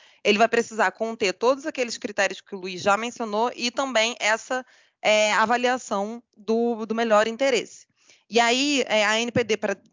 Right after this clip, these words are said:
deixar um pouco mais, mais palatável que, como que esse teste de balanceamento vai, vai observar esse, esse melhor interesse, vai fazer essa análise do melhor interesse,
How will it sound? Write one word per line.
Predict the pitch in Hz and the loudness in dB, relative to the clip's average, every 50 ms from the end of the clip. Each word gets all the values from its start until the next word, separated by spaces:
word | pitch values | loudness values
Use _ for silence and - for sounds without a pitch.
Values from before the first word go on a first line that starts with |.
| _ _ | _ _
deixar | - 190 196 202 214 214 | -4 -2 0 2 0 0
um | 220 | 0
pouco | 214 208 - 214 | -2 -4 -4 -4
mais, | 202 202 196 196 196 196 180 - - - - | -2 0 0 0 0 -2 -4 -6 -8 -8 -8
mais | 175 190 190 190 185 | -4 -2 -2 -2 -2
palatável | - 202 190 185 175 175 - 208 208 220 208 175 185 165 175 | 0 2 2 2 2 0 0 0 0 0 0 -2 -4 -8 -10
que, | - - 208 202 190 | -12 -12 -12 -12 -12
como | - _ - 214 208 214 208 | -10 _ 0 0 0 0 -2
que | - 196 | -6 -8
esse | 185 | -4
teste | - 185 185 185 - - - 165 | -2 -2 -2 -2 -2 -6 -12 -6
de | 170 | -2
balanceamento | 170 180 175 175 175 190 180 180 175 175 - 175 | 0 0 0 -2 -4 -6 -6 -6 -6 -8 -6 -2
vai, | 180 180 175 185 180 180 175 165 | 0 2 2 4 2 0 -2 -2
vai | - 185 185 | 0 0 0
observar | 185 180 - - 185 175 165 165 170 165 165 165 - | 0 0 -4 -10 -10 -6 -2 0 2 2 2 0 -4
esse, | - 170 - - - 175 170 165 160 160 - | -8 -12 -14 -14 -12 -10 -10 -8 -8 -10 -10
esse | 170 165 - | -12 -12 -12
melhor | - 165 160 165 165 | -6 -2 0 0 0
interesse, | 165 170 - 165 170 180 190 208 202 196 - - 160 | 0 -2 -4 -2 2 4 4 4 2 0 -4 -4 -2
vai | - 175 | 0 0
fazer | 170 - 175 170 | 0 0 0 0
essa | 185 180 180 | 0 -2 -2
análise | 170 170 170 170 165 160 | -4 -4 -4 -4 -6 -8
do | 160 | -8
melhor | 170 160 160 156 156 | -4 -2 -2 -2 -2
interesse, | 160 147 - 165 180 196 208 202 - - | -4 -4 -4 0 0 2 0 0 -2 -8